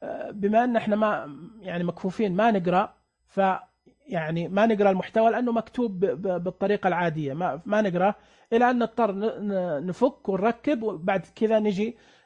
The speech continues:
نقرأ من الخصائص اللي موجودة هنا. لكن ال-، في الغالب لو تسأل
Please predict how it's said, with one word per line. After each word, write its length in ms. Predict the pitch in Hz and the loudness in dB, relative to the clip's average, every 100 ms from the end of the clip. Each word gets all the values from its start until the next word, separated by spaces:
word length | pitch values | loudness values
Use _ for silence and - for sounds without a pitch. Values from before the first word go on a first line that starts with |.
| - | -2
نقرأ 380 | 208 190 220 185 | 0 2 0 0
من 180 | 196 | -2
الخصائص 640 | 190 - 180 220 208 185 190 | -2 -2 -2 2 2 2 -2
اللي 140 | 180 | -2
موجودة 440 | 175 170 175 160 127 | -2 -2 -2 -2 -4
هنا. 200 | 123 - _ _ _ _ | -8 -10 _ _ _ _
لكن 380 | 185 185 180 185 | 0 0 0 -2
ال-، 1160 | 170 170 156 151 135 117 80 - - - - - | -2 -4 -2 -2 -2 -4 -6 -12 -14 -14 -16 -10
في 80 | - | -2
الغالب 440 | 202 214 285 233 | 0 4 4 4
لو 80 | 202 | 0
تسأل 480 | 196 247 - 190 | -2 -2 0 0